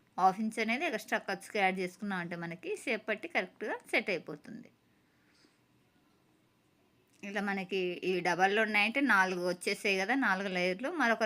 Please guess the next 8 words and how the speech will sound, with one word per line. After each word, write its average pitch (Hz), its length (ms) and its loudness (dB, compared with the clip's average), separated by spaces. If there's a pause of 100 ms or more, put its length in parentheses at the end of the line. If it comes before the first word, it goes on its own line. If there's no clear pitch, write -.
రెండు 202 260 0
లేయర్లు 208 400 0
తీసుకున్నామంటే 190 680 -4 (680)
మనకు 220 260 -2
సేప్ 214 220 -2
పట్టీలు 202 360 -2
ఆరు 226 200 2
వచ్చేసినట్టే. - 680 -10